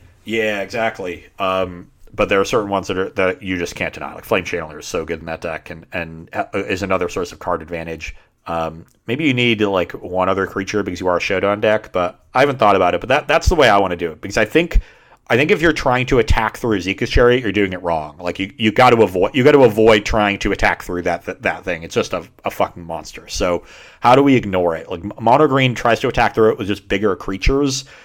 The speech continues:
which can kinda work. Uh, but I'd rather try, I, I would just rather ignore it. And there's not a lot of counter spells around, as there shouldn't be. I think that helps going in a burn str-, a burn direction.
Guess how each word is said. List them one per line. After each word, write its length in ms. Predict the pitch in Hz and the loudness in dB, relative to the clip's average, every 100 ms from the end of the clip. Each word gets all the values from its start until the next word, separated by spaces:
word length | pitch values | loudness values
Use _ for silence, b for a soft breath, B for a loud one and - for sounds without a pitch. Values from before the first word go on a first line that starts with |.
| B B | B B
which 200 | 104 - | -8 -8
can 100 | 90 | -8
kinda 320 | 107 107 117 | -6 -4 0
work. 400 | 123 123 127 - B B B B | 2 2 0 -14 B B B B
Uh, 300 | - 101 98 | 0 2 2
but 140 | 92 104 | 2 2
I'd 120 | 110 | 4
rather 280 | 110 110 110 | 4 4 2
try, 200 | 117 - | 0 -2
I, 180 | 110 104 - | -2 -2 -2
I 160 | 113 113 | 2 2
would 200 | 110 113 | 4 2
just 160 | 113 110 | 2 2
rather 300 | 107 95 90 | 2 2 0
ignore 340 | 85 85 85 | 0 0 0
it. 140 | 85 _ b b b | -4 _ b b b
And 120 | 101 | -2
there's 120 | 95 | 0
not 120 | 104 | 2
a 40 | 120 | 2
lot 120 | 120 | 2
of 40 | |
counter 240 | - 104 98 | 0 -2 -2
spells 280 | - 95 90 | -2 -2 -2
around, 420 | 90 90 101 110 | -2 -2 -4 -6
as 180 | 107 92 | -6 -4
there 140 | 90 90 | -2 -2
shouldn't 320 | 104 95 - | -2 -4 -6
be. 340 | 90 98 - | -4 -4 -6
I 100 | - | -8
think 180 | 87 90 | -6 -4
that 180 | 95 98 | -2 0
helps 260 | 104 95 - | 0 -2 -2
going 360 | - 90 98 - | -2 -2 -6 -6
in 120 | 92 | -6
a 40 | |
burn 280 | 82 90 90 | -2 -4 -4
str-, 160 | - 113 | -12 -8
a 120 | 104 92 | -4 -2
burn 280 | 90 90 | 0 -2
direction. 520 | 90 87 85 - 87 | -2 -4 -4 -4 -8